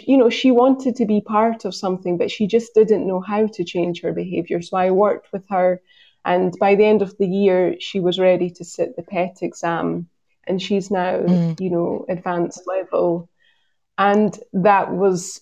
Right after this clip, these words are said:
Speaker 1: the starting point, shall we say, of the coaching journey. So I then did the coaching qualification, and over the years have narrowed down my niche. So youth coaching, I would say generally, but I'm now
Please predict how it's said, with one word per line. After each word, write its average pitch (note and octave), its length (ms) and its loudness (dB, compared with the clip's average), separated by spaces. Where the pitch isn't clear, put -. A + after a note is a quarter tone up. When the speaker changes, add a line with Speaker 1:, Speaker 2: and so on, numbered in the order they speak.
Speaker 1:
the G3 140 -2
starting F#3+ 640 0
point, F3 280 -2
shall F3+ 200 0
we F#3 100 2
say, F3+ 220 -2
of E3+ 180 -2
the F3 80 -2
coaching E3+ 560 -2
journey. E3+ 480 0
So - 180 -12
I E3+ 140 0
then F3 300 0
did F3 260 -4
the F3+ 80 -10
coaching F3 460 -6
qualification, G3+ 1120 0
and F3 520 -2
over F#3+ 320 2
the F#3 100 -2
years F#3 360 2
have F#3 180 -8
narrowed F3+ 520 0
down F3+ 260 0
my F3 180 0
niche. F3 680 -4
So F#3+ 680 2
youth A3 380 2
coaching, F#3+ 500 0
I F3+ 80 4
would F3 160 0
say F3 240 0
generally, G#3 800 4
but F3 200 0
I'm F#3+ 200 0
now F#3+ 400 2